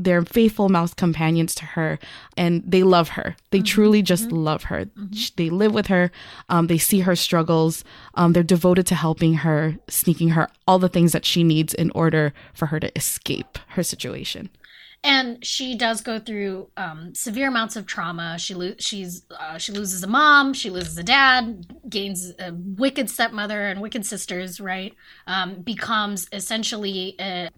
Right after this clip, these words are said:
Speaker 2: uh, I'm not even gonna use the term, like, indentured servant. Like, she's abused into essentially slavery in her own home. Uh, has no access to any of her own wealth, her own family property, her name. They, they essentially try to e-,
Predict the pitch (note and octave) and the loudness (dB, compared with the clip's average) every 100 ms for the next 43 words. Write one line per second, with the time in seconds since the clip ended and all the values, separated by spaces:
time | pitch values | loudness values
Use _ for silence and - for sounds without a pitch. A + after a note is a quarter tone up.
0 | _ A3+ G3 F#3+ A#3+ A#3 A3+ A3 G#3+ G3 | _ -4 -2 0 2 2 0 -6 -6 -8
1 | - - G3 F#3 F3+ F#3+ F3+ F3 F3 G3 | -10 -10 -10 -8 -8 -8 -6 -8 -8 -8
2 | F3 - F3 A3+ G3+ F3+ - G3+ G3 F3 | -8 -8 -6 -6 -6 -6 -6 -4 -4 -4
3 | G3 G3+ A3 G3 F3 F#3+ F3+ G#3+ F#3+ - | -4 -2 -2 -4 -6 -6 -6 -8 -8 -8
4 | E3 G3 F3+ - E3 E3 E3 D#3+ E3 E3 | -8 -8 -8 -8 -10 -10 -10 -12 -10 -10
5 | E3 E3 F#3 F3+ E3 F3 _ - - - | -10 -10 -8 -8 -10 -12 _ -20 -20 -10
6 | E3+ E3+ E3+ - A3 G#3 G#3+ G#3 F#3 F#3 | -6 -4 -6 -4 -2 -2 -2 -2 -2 -4
7 | - F#3+ F#3+ F#3 F3+ G#3+ G3 G3+ F3 F3+ | -6 -8 -8 -8 -6 -6 -6 -6 -6 -6
8 | E3+ D#3 F3+ _ - - - G3 F3+ F3 | -6 -6 -8 _ -20 -20 -10 -6 -4 -6
9 | F#3 F3 F3+ F3+ - E3 E3+ F3 F3 F3+ | -8 -8 -6 -6 -6 -6 -6 -6 -6 -6
10 | G3 F#3 F#3 E3+ E3 E3+ F#3+ _ - F#3 | -8 -6 -6 -6 -6 -8 -10 _ -8 -6
11 | F3 E3+ D#3+ - G3 - F#3+ G3 F3 F#3 | -6 -8 -10 -12 -10 -8 -8 -8 -8 -8
12 | E3+ E3+ E3 E3 F#3 | -6 -6 -8 -10 -14